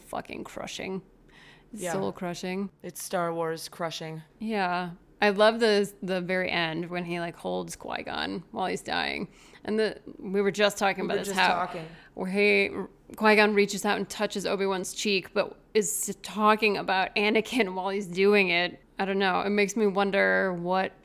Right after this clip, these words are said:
Speaker 1: in that moment, you're probably not processing it. And then later, when you look back in that moment, you start to wonder, what did that, all that mean?
Speaker 2: Mm-hmm. What do you think it meant?
Speaker 1: <laughs>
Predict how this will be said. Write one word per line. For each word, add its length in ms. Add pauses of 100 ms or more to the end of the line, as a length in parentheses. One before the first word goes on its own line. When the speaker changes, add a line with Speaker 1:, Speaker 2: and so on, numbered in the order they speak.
(140)
Speaker 1:
in 180
that 180
moment, 440
you're 80
probably 300
not 260
processing 600
it. 140
And 120
then 200
later, 460
when 200
you 100
look 300
back 280
in 60
that 160
moment, 280
you 80
start 220
to 100
wonder, 360
what 340
did 140
that, 220
all 160
that 200
mean? 500
Speaker 2:
Mm-hmm. 220 (240)
What 120
do 100
you 80
think 220
it 80
meant? 260 (600)
Speaker 1:
<laughs> 80